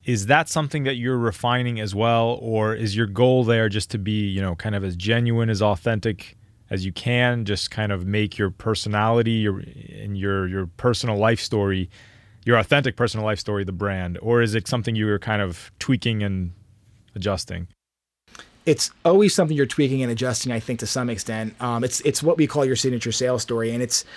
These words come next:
Speaker 2: it's, it is comprised of, of who you are. Um, and it is about being genuine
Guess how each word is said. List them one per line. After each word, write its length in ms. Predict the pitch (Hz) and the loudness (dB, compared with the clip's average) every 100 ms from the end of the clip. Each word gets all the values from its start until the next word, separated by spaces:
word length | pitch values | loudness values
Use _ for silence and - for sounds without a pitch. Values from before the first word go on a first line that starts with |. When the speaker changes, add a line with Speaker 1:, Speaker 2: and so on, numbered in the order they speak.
| - - | -20 0
Speaker 2:
it's, 340 | 180 165 - - | 2 4 0 2
it 120 | 208 | 4
is 160 | 254 240 | 6 4
comprised 520 | 214 175 175 160 151 | 2 4 4 4 4
of, 200 | 151 - | 0 0
of 120 | 143 117 | -4 -2
who 160 | - | -2
you 240 | 139 131 110 | -2 0 -2
are. 260 | 117 143 - - - - - | -2 -4 -8 -20 -20 -12 0
Um, 460 | 139 135 135 127 127 _ _ - - | 2 2 0 -2 -6 _ _ -10 -2
and 280 | 147 143 | 0 0
it 100 | 143 | 2
is 120 | 151 143 | 2 2
about 240 | 151 120 | 2 2
being 260 | 143 139 131 | 0 0 2
genuine 640 | 135 127 127 127 147 | 0 0 -2 -2 -4